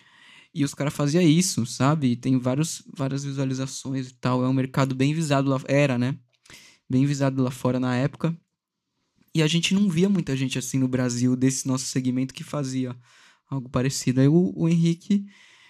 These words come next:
na época que estourou aquela música da Pablo Vittar, K O, ele teve essa ideia e aí me chamou assim, "Rafa, vamos aí, cê topa, cara? A gente tem,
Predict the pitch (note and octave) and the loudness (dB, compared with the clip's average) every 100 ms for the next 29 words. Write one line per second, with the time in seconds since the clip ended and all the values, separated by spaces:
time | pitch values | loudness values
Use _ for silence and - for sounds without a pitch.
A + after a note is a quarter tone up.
0 | _ - C#3 C3 C3 C3+ A#2+ - D3 - | _ 0 2 2 2 -2 -4 -6 -4 2
1 | C3+ B2+ C3 B2+ B2+ C#3 B2 C#3 B2+ B2+ | 2 2 0 0 0 -4 -2 -2 0 -2
2 | B2 C3 A#2+ B2+ B2+ E3+ D3+ - _ _ | -2 -4 -2 2 4 4 2 -4 _ _
3 | _ _ _ _ C3+ C3 C3 C#3 D3 - | _ _ _ _ -4 -2 -2 -2 0 0
4 | E3 F3 E3+ D3+ E3+ F#3 G3+ - F#3 F3+ | 0 2 4 6 6 4 0 -2 -2 -2
5 | F3+ F3 F3+ G3+ G#3+ - - - F#3+ - | -2 0 0 0 0 -4 -6 -4 -2 0
6 | D#3 F3+ E3 C#3 C#3+ F#3+ E3 C#3+ G3 G3 | 4 4 2 0 0 2 2 4 2 0
7 | C3+ - D#3+ G#3+ - - C3 A#2+ B2 B2+ | -2 2 2 2 -2 -4 -2 -2 -2 -4
8 | C3 - C#3+ D#3 D#3+ | -6 -4 -2 0 0